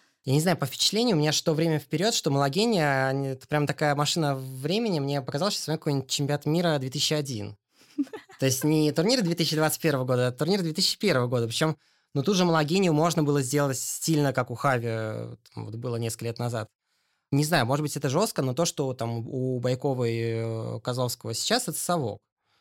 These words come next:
Speaker 1: мне кажется. Причем в таком, в худшем его проявлении.
Speaker 2: Может
Speaker 1: То
Speaker 2: быть, она
Speaker 1: есть
Speaker 2: еще доработается.
Speaker 1: Ну, может быть. Но вот как и «Время вперед». То есть можно было бы сделать, э, «Время вперед», э, с платьем-трансформером, когда сначала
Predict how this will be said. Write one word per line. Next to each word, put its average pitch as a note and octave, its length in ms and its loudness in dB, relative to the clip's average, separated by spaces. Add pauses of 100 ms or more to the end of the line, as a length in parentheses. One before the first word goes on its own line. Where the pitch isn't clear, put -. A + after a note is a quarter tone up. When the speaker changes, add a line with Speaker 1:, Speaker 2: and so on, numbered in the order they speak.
(300)
Speaker 1:
мне A#2 100 -4
кажется. A2 260 -6
Причем D3 220 0
в - 60 -8
таком, C#3+ 240 0
в - 80 -14
худшем C#3 400 -2
его A2 220 -6
проявлении. A2+ 640 -6 (180)
Speaker 2:
Может D4 340 0
Speaker 1:
То - 60 0
Speaker 2:
быть, D4+ 100 6
она D#4 120 2
Speaker 1:
есть D#4+ 120 -2
Speaker 2:
еще E4+ 80 -4
доработается. D#4 840 -4 (180)
Speaker 1:
Ну, C#3 300 2
может E3 680 2
быть. A#2 260 -4
Но C3+ 140 2
вот D#3 140 0
как - 180 0
и - 20 0
«Время D#3 240 2
вперед». D3+ 300 0
То - 20 -4
есть - 120 -4
можно F3+ 360 2
было F#3 160 2
бы D3+ 80 2
сделать, E3 420 0
э, B2 440 0
«Время D3 320 0
вперед», F#3+ 480 0
э, B2 640 0
с - 160 -6
платьем-трансформером, C#3+ 1120 0
когда B2 520 0 (280)
сначала A#2 840 0